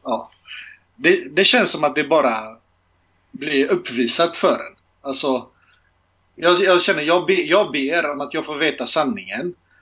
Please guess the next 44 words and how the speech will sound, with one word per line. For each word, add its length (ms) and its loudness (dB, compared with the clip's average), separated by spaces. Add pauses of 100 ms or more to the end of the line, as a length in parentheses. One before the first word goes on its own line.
(140)
Och 120 -4
så 80 2
sätter 300 4
jag 80 4
mig 100 0
vid 180 0
datorn 540 0
och 100 -8
inom 180 -2
loppet 320 0
om 100 0
en 100 -2
kvart 520 -4 (320)
så, 840 2
så 180 -4
har 140 4
jag, 460 4
liksom, 280 -2
hittat 320 -4
en 180 2
artikel 480 -2
där 100 0
det 80 2
står 200 -4
där, 480 0
ett 120 -8
klipp 300 -2
som 120 -2
det 80 2
står 200 0
där. 300 -2 (100)
Alltså, 460 2 (360)
det 80 2
var 120 6
som 180 6
att 120 2
man 140 2
blev 160 4
ledd 380 0 (240)
till 140 -6
att 140 -4
hitta 460 -8
massa 320 0
grejer. 460 -6